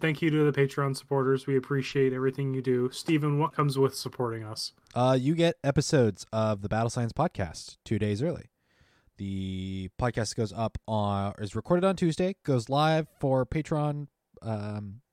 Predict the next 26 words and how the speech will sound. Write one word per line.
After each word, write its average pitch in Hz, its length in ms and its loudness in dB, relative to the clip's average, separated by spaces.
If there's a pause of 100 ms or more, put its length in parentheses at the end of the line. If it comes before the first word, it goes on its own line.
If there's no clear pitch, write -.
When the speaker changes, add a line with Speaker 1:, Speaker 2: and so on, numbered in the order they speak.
Speaker 2:
patron 175 340 -4
backers, 143 640 -4 (500)
pa-, 135 100 -6 (120)
Patreon 156 580 -8
backers. 107 580 -6
Let 95 100 -12
me 92 80 -8
phrase 92 400 -8
this 90 160 -12
correctly. 98 480 -10 (420)
I'm 98 220 -6
talking 127 420 -4
through 110 340 -6
too 170 220 -6
much 143 240 -6
caffeine. 95 480 -8
I 95 80 -8
do 92 180 -8
apologize. 85 680 -14 (500)
Um, 95 640 -6 (2500)
comes 160 240 0
out 151 220 2
for 131 160 0
Patreon, 151 720 -2 (560)
uh, 101 100 -6 (100)
backers 131 480 0